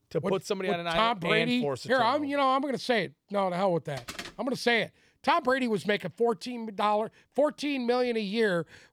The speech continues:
Speaker 2: with Matt Stafford making thirty-four. Is that even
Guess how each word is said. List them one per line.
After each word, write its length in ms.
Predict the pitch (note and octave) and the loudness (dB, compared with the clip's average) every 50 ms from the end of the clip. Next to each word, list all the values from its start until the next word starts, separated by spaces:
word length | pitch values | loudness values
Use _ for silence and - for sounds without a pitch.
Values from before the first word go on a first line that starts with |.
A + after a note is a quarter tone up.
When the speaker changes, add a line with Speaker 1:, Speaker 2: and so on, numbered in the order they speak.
| _ | _
Speaker 2:
with 160 | D3+ E3+ F3 - _ _ _ | -4 -4 -4 -4 _ _ _
Matt 320 | E3 D#3 A3+ A#3+ B3+ B3+ - | -2 2 2 2 2 0 -4
Stafford 580 | - - - A#3+ A3+ A3+ A3 - - G3+ F3 | -8 -2 0 2 2 2 2 0 -4 -6 -2
making 440 | F3 G3 G#3 G#3+ - - G3 F#3+ E3+ | 0 0 0 0 0 0 -2 -4 -4
thirty-four. 1000 | - _ - G#3+ A3 A3+ A#3 G#3+ G#3 F#3 - _ - F3+ E3+ D#3 C3 G2+ - - _ _ _ _ _ _ _ _ _ _ _ _ _ _ | -4 _ 0 2 2 2 2 0 -2 -2 -4 _ 0 2 2 2 2 -2 -6 -12 _ _ _ _ _ _ _ _ _ _ _ _ _ _
Is 180 | G#3 G3 D#3+ - | -10 -8 -2 0
that 200 | B3+ C4+ D#4+ F4+ | 2 2 2 0
even 480 | E4+ D#4 D#4 A#3 B3+ B3+ G#3 E3 C#3 | 0 -2 -2 0 0 -2 -2 -4 -6